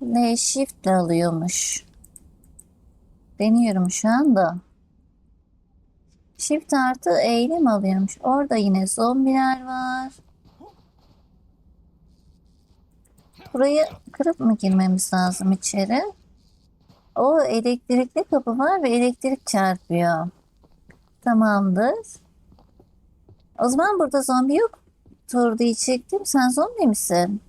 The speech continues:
Yo, sen N P C diye gösteriyordu o. Satış yapıyor. Balta falan satıyor.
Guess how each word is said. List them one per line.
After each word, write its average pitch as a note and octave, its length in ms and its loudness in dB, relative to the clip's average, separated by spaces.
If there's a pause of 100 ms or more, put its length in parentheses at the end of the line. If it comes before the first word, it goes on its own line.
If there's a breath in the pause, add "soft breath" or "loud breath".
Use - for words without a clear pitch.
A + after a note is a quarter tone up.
(1600)
Yo, B3 220 2
sen D#4 420 -2 (560)
N C4+ 240 2
P D4+ 220 0
C D#4 240 0
diye A#3+ 180 0
gösteriyordu F#3+ 800 -2
o. G#3 400 0 (640)
Satış C#4 440 -2
yapıyor. F3+ 560 0
Balta A3+ 400 0
falan C#4 400 0
satıyor. F3+ 680 -2